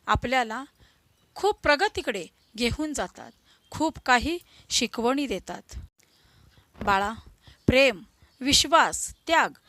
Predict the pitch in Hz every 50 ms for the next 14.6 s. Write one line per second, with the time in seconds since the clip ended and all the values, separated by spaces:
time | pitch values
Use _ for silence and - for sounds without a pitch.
0 | _ _ - - 233 302 381 415 - - - 302 285 311 359 392 370 - - 185
1 | 147 - - _ _ _ _ - 208 233 254 269 _ - - 240 247 302 285 226
2 | 190 214 208 - - - 269 254 262 _ - - _ _ - - 339 - - -
3 | - 370 - _ - - 294 359 - - 320 247 262 254 - - - 381 370 311
4 | 359 349 - 359 330 240 220 208 190 190 196 208 220 190 196 214 _ _ _ -
5 | _ _ _ - 240 226 233 254 - _ _ _ _ _ _ _ _ _ _ _
6 | _ _ _ _ _ _ _ _ - 233 190 269 320 320 277 226 - - - -
7 | 180 156 - - _ - _ _ - - 320 302 269 - 381 370 359 - - 247
8 | 247 - - 339 349 349 339 294 339 294 233 226 220 - - 285 269 214 185 -
9 | _ _ _ _ - - 247 233 226 - 302 302 269 - - 220 180 180 226 277
10 | - _ _ _ _ _ _ - 226 226 220 220 226 247 262 302 - - 196 185
11 | - - - - - - - _ _ _ _ _ _ _ _ _ - - - -
12 | - - - - - _ _ _ _ _ _ _ _ _ _ _ _ _ _ _
13 | _ _ _ _ - - - - - 277 277 - 359 403 - - - 277 254 262
14 | 311 381 381 370 320 302 294 254 254 208 170 -